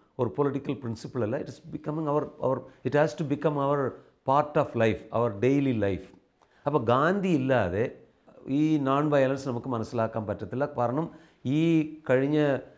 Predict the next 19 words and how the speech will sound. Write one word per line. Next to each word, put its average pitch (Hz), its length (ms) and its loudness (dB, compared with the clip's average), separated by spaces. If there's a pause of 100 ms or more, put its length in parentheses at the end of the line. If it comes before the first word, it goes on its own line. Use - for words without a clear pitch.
(220)
ആ, 139 80 -8 (480)
സെ-, - 220 -12
ആ, 113 920 -6
സെഞ്ച്വറിയിൽ 117 720 -2 (260)
ഗാന്ധി 127 380 -2
was 117 200 0
the 113 140 -4
tallest 131 680 0
leader 104 340 -2
of 131 60 -4 (480)
non-violence. 87 720 -4 (520)
ഒരുപാട് 165 400 6
വിഷയങ്ങൾ 151 380 0
നമ്മുടെ 131 220 -2
ലോകത്തിൽ 120 440 2
നടക്ക-, 104 200 0
സംഭവിക്കുന്നുണ്ട്. 98 920 -2 (1080)
കമ്മ്യൂണിസ്റ്റ് 135 600 -2
കൺട്രീസൊക്കെ, 127 760 -2